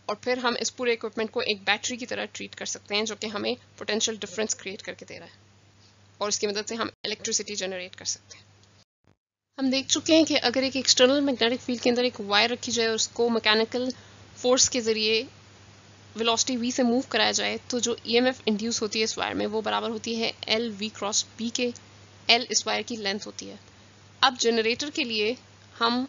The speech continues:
इस wire को एक loop की श-, अ, coil की शक्ल देते हैं, इसमें n number of loops होते हैं। तो इस equation में मैं इसको n से multiply कर देती हूँ और साथ में इसको टू से multiply कर देती हूँ क्योंकि पहले सिर्फ एक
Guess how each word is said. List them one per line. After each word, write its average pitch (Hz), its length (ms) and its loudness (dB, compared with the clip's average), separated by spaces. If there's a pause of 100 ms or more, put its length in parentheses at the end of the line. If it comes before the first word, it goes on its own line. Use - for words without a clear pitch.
(360)
इस - 180 -2
wire 226 200 4
को 240 120 0
एक 226 140 0 (140)
loop 240 260 -6
की 262 160 -6
श-, - 100 0
अ, 214 300 -2 (100)
coil 240 200 0
की 262 120 -4
शक्ल 214 220 -4
देते 208 180 -6
हैं, 233 60 -2
इसमें - 220 -2
n 233 280 0
number 220 240 -2
of - 120 -16
loops 233 280 -8
होते 202 200 -6
हैं। 214 160 -4 (1120)
तो 254 100 6
इस 269 160 4
equation 269 320 2
में 262 120 4
मैं 254 120 6
इसको 247 260 0 (100)
n 247 140 6
से 302 100 -2
multiply 269 360 -2
कर 247 100 -4
देती 240 240 -6
हूँ 254 120 0
और - 160 0
साथ 240 260 0
में 269 60 4
इसको 277 180 -2
टू 302 220 -4
से 311 140 0
multiply 226 340 -2
कर 208 100 -6
देती 202 200 -6
हूँ 240 100 0
क्योंकि 247 200 -2
पहले 240 240 -2
सिर्फ - 440 -6
एक 254 400 2